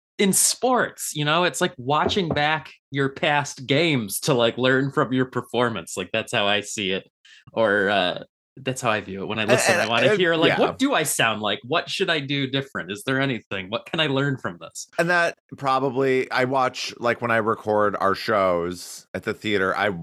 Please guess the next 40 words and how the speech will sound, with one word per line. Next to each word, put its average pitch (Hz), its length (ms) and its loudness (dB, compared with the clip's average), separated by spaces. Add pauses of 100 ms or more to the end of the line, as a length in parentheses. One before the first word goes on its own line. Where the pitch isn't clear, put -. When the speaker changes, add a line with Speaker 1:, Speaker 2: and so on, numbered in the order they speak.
(160)
Speaker 2:
watch 87 460 -2
them. 69 480 -4
So - 160 0
Speaker 1:
Mm-hmm. 131 340 4 (180)
Speaker 2:
I 120 100 2
Speaker 1:
Same 196 140 2
Speaker 2:
think 202 120 4
you're 196 80 4
right. 202 100 4
Speaker 1:
thing. - 80 -2
Speaker 2:
Maybe 139 200 2
there's 143 220 0
some 131 200 0
people 135 640 0
who 117 140 0
that's, 110 340 0
like, 101 340 -2
you 110 60 2
know, 95 200 2
a 90 60 0
part 98 280 2
of 92 200 -6 (120)
their 101 140 2
makeup, 90 460 0
and 90 120 0
other 90 180 -2
people's, 85 440 -4
it's, - 280 -10 (540)
it's 82 160 -8
just - 260 -6
not. 107 300 -2 (440)
So 104 440 0 (140)
anyway, 113 440 0 (340)
that's 147 200 0
a 170 60 0
long 160 560 2 (180)
precursor 110 600 2
<laughs> - 0 -
to, - 80 -4 (480)
to, 131 340 -2